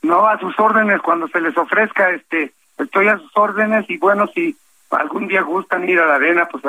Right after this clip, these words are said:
por allá los esperamos, a toda la gente del Heraldo, a todo, a todos los medios que hacen posible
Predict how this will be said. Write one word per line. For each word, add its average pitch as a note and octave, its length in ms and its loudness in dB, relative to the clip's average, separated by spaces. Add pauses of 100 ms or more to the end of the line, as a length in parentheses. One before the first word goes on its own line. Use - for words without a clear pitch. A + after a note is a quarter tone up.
(100)
por C#3+ 160 0
allá C#3+ 160 0
los D#3 220 -4
esperamos, D3+ 600 -4
a C#3 60 -10
toda C#3+ 240 0
la C3+ 140 0
gente C#3+ 320 -2
del B2 200 -2
Heraldo, C#3+ 520 0
a C3+ 60 2
todo, C3+ 360 2 (320)
a C3 120 -4
todos E3 300 2
los C3+ 220 0
medios D3 380 2
que C3 180 -4
hacen C#3 320 0
posible C3+ 640 0